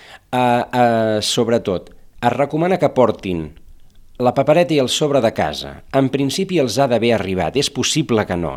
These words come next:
eh? Coneixem casos que no han arribat, però en principi han d'haver arribat paperetes i sobres als domicilis. Aleshores, mm, diguem, portin el vot de casa. Portin,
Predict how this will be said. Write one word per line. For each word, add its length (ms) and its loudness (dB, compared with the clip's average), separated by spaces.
eh? 480 -10
Coneixem 400 -8
casos 320 -2
que 80 -4
no 120 2
han 120 0
arribat, 480 -6
però 300 2
en 240 -4
principi 580 -4
han 260 -4
d'haver 240 2
arribat 400 0
paperetes 520 2
i 40 -6
sobres 540 -2
als 160 -2
domicilis. 800 -6
Aleshores, 600 0
mm, 440 -2
diguem, 240 0
portin 400 0
el 120 0
vot 160 -2
de 160 0
casa. 420 -10
Portin, 500 0